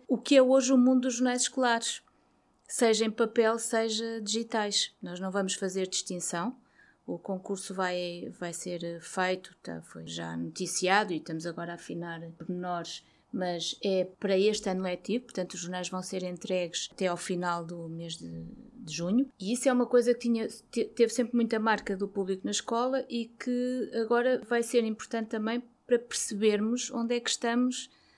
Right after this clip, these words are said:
em termos de jornais escolares, não é? O que é que está a ser feito, como é que está a ser feito. Tem também esse interesse acrescido, não é? Porque não, não tem sido acompanhado anualmente, não é? Isso por um lado.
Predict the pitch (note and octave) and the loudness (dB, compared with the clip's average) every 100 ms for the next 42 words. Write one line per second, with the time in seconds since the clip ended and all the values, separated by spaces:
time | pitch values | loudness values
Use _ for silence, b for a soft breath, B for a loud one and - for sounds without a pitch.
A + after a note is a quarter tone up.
0 | b A#3 A#3 B3 A#3+ A3 A#3 A#3 A#3 A#3 | b -4 4 6 6 4 -2 0 0 -2
1 | - G3+ F3 F3 F3 G3 B3+ B - G#3 | -2 -2 -2 -6 -6 -6 -8 B -10 0
2 | C#4+ C#4 - - G#3+ G#3+ F#3+ - G3 G3+ | 2 4 2 2 0 0 -4 -2 2 2
3 | G#3 - A#3 A3+ G#3 G3+ - G3 F#3+ G3 | 0 0 2 2 0 -6 -4 -4 -4 -6
4 | - G#3+ A3 _ - A#3 A#3+ A#3 A#3+ A#3+ | -2 -4 -4 _ 2 2 4 4 6 4
5 | A#3 A#3 A3+ A3+ A3+ A3+ A#3 A3 - C#4+ | 4 0 -2 0 0 0 -2 0 2 2
6 | C4 F3 F3+ E3 - F#3+ - G3 G3 F#3+ | 0 -2 -4 -8 -10 -12 -4 -2 0 -2
7 | G3 F#3+ G#3 A3 G#3+ G#3 G#3+ G#3+ G#3 A3 | -2 -2 -2 -2 -2 0 -2 -2 -2 -2
8 | A3 G#3+ G#3 G3+ F3+ E3 D#3 C4+ C4 A#3+ | -4 -6 -4 -4 -4 -6 -6 -6 -4 -6
9 | - A#3 A3 E3+ | -4 -6 -4 -6